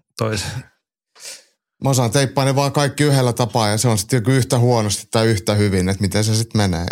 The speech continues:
Speaker 2: että.
Speaker 1: Eiks niinku sinne kuulu joku semmonen hevosen kenkä tai joku teipata sit sille omalle ottelijalle sinne
Speaker 2: Joo,
Speaker 1: sisään?
Speaker 2: perusnyrkkirauta aina, joo, ja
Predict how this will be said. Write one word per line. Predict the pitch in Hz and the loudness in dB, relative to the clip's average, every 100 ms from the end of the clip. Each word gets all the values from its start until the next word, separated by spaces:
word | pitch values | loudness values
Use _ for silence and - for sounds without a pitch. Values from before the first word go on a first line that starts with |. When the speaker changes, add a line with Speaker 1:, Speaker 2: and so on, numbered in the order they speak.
| - | -10
Speaker 2:
että. | _ - _ _ _ _ _ _ _ _ _ | _ -20 _ _ _ _ _ _ _ _ _
Speaker 1:
Eiks | - 78 - | -10 -10 -8
niinku | 104 98 | -6 -4
sinne | 113 107 101 | -4 -4 -4
kuulu | - 107 | -4 -2
joku | 107 104 | -2 -2
semmonen | 110 107 | -2 0
hevosen | 117 113 104 98 87 | 0 0 0 -2 -6
kenkä | 87 90 - | -8 -10 -10
tai | - 107 | -8 -8
joku | 104 113 | -8 -10
teipata | 104 104 101 - - | -6 -6 -8 -12 -8
sit | - - - | -6 -6 -8
sille | - 117 131 _ | -10 -10 -14 _
omalle | 113 104 107 - | -4 -2 -4 -6
ottelijalle | 85 - 123 101 95 - | -10 -10 -8 -6 -6 -8
sinne | - 123 | -2 2
Speaker 2:
Joo, | 120 | 2
Speaker 1:
sisään? | 120 113 | 2 2
Speaker 2:
perusnyrkkirauta | 110 135 160 147 135 139 123 120 117 113 110 | 2 2 2 2 0 0 2 2 2 0 0
aina, | 107 101 | 2 2
joo, | 101 101 98 | 2 2 0
ja | 98 | 0